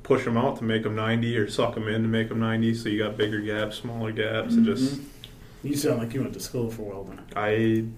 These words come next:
Speaker 1: sometimes.
Speaker 3: <laughs>
Speaker 1: Seems like it, but
Speaker 3: Yeah.
Speaker 1: I, I don't know. Yeah, I did, but
Speaker 3: Where'd, where'd you go?
Speaker 1: Uh, Onaway.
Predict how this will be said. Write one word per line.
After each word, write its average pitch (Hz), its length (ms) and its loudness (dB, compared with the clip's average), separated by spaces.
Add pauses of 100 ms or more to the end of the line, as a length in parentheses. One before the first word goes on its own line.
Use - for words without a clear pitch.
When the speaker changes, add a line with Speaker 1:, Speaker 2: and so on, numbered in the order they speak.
(200)
Speaker 1:
sometimes. 104 720 -6 (400)
Speaker 3:
<laughs> - 840 -2
Speaker 1:
Seems 139 380 4
like 110 220 6
it, 107 180 4
but 123 60 2
Speaker 3:
Yeah. 92 180 4 (340)
Speaker 1:
I, 117 120 -2
I 113 340 -6
don't - 140 -8
know. 90 100 -12
Yeah, 95 260 -2
I - 60 -8
did, - 260 -8
but 143 80 -2
Speaker 3:
Where'd, 139 320 0
where'd 151 140 2
you 147 60 -2
go? 170 260 4 (260)
Speaker 1:
Uh, 113 340 0
Onaway. 98 420 -4